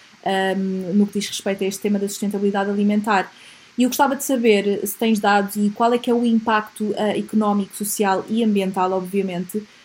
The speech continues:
eh, do desperdício alimentar e também se pudéssemos, obviamente, falar de questões práticas para o reduzir. Acho que era super importante.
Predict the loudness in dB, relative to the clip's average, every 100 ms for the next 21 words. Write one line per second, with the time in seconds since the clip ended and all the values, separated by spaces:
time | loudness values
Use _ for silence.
0 | -2 2 4 4 2 -2 -2 0 0 -2
1 | -2 -2 -2 -2 0 0 0 2 2 0
2 | -2 0 2 0 -2 -2 -2 -2 0 0
3 | 0 0 0 -2 -2 -2 -2 -4 -8 -4
4 | -4 -4 -4 -2 -2 -4 -4 -4 -4 -2
5 | 0 0 -2 -4 -2 -4 -4 -6 -6 -4
6 | -4 -6 -4 -2 0 -2 -4 -6 -6